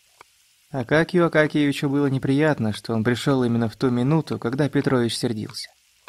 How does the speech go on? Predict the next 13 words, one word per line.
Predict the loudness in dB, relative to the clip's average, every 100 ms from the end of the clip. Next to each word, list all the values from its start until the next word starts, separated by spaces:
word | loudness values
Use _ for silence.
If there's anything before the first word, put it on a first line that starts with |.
| _ _ _ _ _ -4
Он | 4 6
любил | 6 6 4 2
что-либо | 0 0 0 2
заказывать | 2 4 4 2 -2
Петровичу | -2 2 4 2 0
тогда, | 0 2 2 0
когда | 0 -2
последний | 0 0 0 2 2 0
был | 0 2
уже | 2 2
несколько | 0 0 -2 -4 -2
под | -2 -2
куражом, | 2 2 2 -2 -8